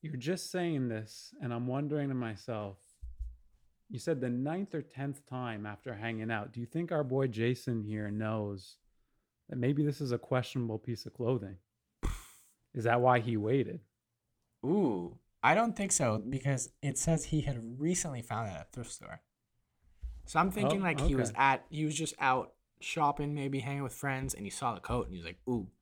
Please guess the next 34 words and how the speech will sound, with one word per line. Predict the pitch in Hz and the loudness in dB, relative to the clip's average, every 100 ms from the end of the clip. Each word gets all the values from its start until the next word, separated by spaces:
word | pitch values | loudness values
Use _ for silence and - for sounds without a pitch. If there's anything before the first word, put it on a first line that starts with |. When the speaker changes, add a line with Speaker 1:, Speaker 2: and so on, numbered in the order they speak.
| - - _ _ | -20 -20 _ _
Speaker 2:
I | 98 | -2
gotta | 107 123 90 | 4 4 4
get | 92 101 - | -2 -4 2
that." | 104 92 - _ _ - _ _ _ _ - | 4 4 0 _ _ -20 _ _ _ _ -10
Speaker 1:
Okay, | 120 117 139 113 - | -4 -2 0 0 0
fair | 120 127 | 2 4
enough. | 123 107 - _ _ _ | 2 0 -4 _ _ _
I'll | 120 | -4
let | 110 113 - | -2 -2 -6
you | |
continue. | 117 107 120 104 95 | -8 -6 -4 -4 -2
Speaker 2:
I | 110 | -2
di-, | 113 104 | -2 -6
thank | - 113 - | -8 -8 -8
you. | 85 | -6
I | 87 | -6
digress. | 92 90 95 87 - - _ _ _ _ | -6 -4 -4 -4 -6 -12 _ _ _ _
Anyway, | - 190 160 113 101 104 _ _ _ _ _ | 2 4 4 2 0 -4 _ _ _ _ _
the | 127 | 0
next | 139 170 - | 2 2 4
time | 190 160 | 2 4
Jason | 135 139 143 | 2 2 0
and | 110 | -4
I | |
saw | - 147 | 2 6
each | 143 - | 6 4
other, | 127 107 98 | 0 -2 -4
he | - 147 | -2 0
was | 135 120 | 0 -2
wearing | 123 147 165 180 | 0 2 4 4
the | 165 | 2
trench | - 143 135 - | -2 -4 -4 -2
coat | 131 120 - | -4 -4 -4
again. | 110 107 123 131 80 | -4 2 6 6 4